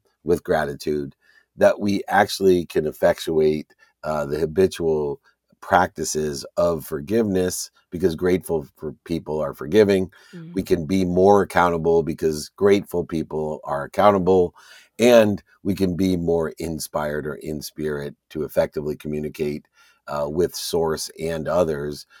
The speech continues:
Speaker 1: because grateful people are effective communicators.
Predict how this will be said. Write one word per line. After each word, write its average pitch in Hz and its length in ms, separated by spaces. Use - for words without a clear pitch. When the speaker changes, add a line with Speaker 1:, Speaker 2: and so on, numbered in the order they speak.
Speaker 1:
because 85 260
grateful 90 640
people 78 460
are 76 160
effective 73 440
communicators. 71 840